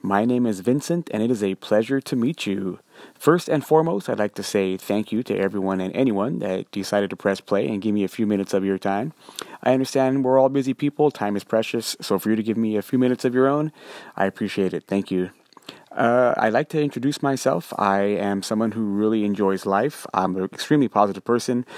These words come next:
I'm big on leadership and motivation. I also like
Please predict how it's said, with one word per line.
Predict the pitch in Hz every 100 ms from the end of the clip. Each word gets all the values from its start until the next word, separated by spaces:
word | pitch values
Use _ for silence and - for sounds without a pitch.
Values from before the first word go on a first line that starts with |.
| - -
I'm | 104 101
big | 135 143
on | 139 120 113
leadership | 160 165 - 165 160 -
and | - 117 117 120 117
motivation. | 110 110 110 123 - 98 92 - - - -
I | - 101
also | 98 101 104
like | 98 95